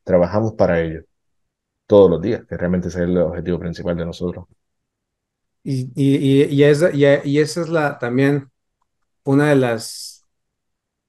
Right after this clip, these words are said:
Speaker 2: o sea, si te das cuenta, cuando tú ya te liberas, te entiendes los principios del precio y te liberas de las ideologías, o sea, es que lo único que ya empiezas a ver es ese potencial, que ese potencial que está ahí,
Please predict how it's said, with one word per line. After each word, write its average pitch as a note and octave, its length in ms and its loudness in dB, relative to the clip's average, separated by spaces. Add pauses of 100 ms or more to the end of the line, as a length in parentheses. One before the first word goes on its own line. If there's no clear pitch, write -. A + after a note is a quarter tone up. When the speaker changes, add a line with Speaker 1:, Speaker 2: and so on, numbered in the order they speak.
(120)
Speaker 2:
o B2 100 -10
sea, B2 100 -4
si B2 60 -6
te B2+ 80 -2
das C3+ 160 2
cuenta, C#3 340 0
cuando A2+ 360 -6
tú B2+ 160 -4
ya B2 800 -2 (720)
te B2 120 -6
liberas, A#2 800 -6
te G#2 60 -12
entiendes A#2+ 220 -4
los A#2 100 -8
principios A#2 320 -8
del G#2+ 120 -6
precio A#2 280 -6
y - 40 -10
te G#2+ 100 -10
liberas G#2+ 360 -4
de G#2+ 60 -6
las G2+ 220 -10
ideologías, G#2+ 640 -8 (600)
o G#2+ 80 -14
sea, A#2+ 200 -6
es B2 140 -8
que C3 300 -2 (100)
lo A#2+ 240 -4
único C3 260 -2
que A#2 140 -6
ya A#2 80 -4
empiezas C3 260 -4
a A#2+ 60 -6
ver A#2 80 -2
es A#2+ 120 -6
ese A#2+ 200 -6
potencial, A2 680 -6 (960)
que - 100 -8
ese C#3+ 120 0
potencial C#3+ 540 2
que D3+ 80 -2
está C#3+ 240 -2
ahí, C#3+ 440 0